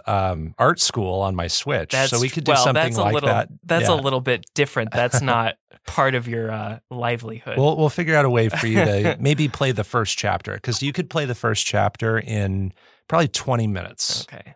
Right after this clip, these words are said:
Speaker 2: Well,
Speaker 1: Um, if you're, if you're able to just sit down and concentrate on it.
Speaker 2: my wife has an iPad,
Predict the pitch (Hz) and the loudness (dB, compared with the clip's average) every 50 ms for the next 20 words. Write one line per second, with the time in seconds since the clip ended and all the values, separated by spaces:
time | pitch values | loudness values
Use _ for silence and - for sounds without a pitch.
0 | _ - 151 143 143 139 131 127 92 95 95 - 139 120 - 123 120 117 117 - | _ -2 0 2 4 4 4 2 0 -4 -8 -8 -10 -6 -2 -2 0 0 0 -2
1 | 123 135 139 123 - - 127 120 120 107 120 104 104 90 101 98 - - 120 107 | -4 -6 -6 -6 -4 -2 0 0 0 0 0 -2 -2 -2 0 0 0 0 0 0
2 | 110 104 98 95 87 - 90 80 - - - 92 - - - - - - 127 123 | 0 0 0 0 -2 -4 -4 -4 -4 -6 -6 -6 -8 -10 -10 -10 -10 -6 -2 0
3 | 127 131 131 139 147 160 170 - - 170 160 143 156 147 - - 127 127 131 135 | 0 0 2 2 2 2 0 -2 -4 -4 -4 -4 -4 -6 -6 -4 -2 0 0 0
4 | 135 131 - - - 117 107 - 65 - | 0 -4 -6 -10 -10 -10 -10 -10 -12 -10